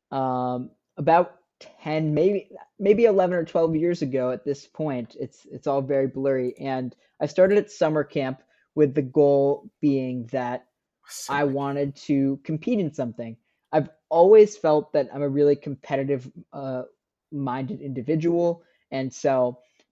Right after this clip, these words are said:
Speaker 1: before I got really into Magic, at the same time, I was a competitive soccer player, and that was kind of my, my passion. And then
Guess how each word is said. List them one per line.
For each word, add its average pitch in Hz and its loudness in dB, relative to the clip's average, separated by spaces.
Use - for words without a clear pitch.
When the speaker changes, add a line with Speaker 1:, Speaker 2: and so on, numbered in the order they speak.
Speaker 1:
before 151 2
I 139 0
got 135 -2
really 139 0
into 131 -10
Magic, 143 -2
at 131 -8
the 131 -4
same 131 -6
time, 151 -4
I 131 -2
was 131 -6
a 135 -10
competitive 123 -8
soccer 165 0
player, 156 2
and 139 0
that 135 -2
was 139 -10
kind 139 -6
of 135 -6
my, 135 -4
my 135 -6
passion. 139 -8
And 143 -2
then 127 -4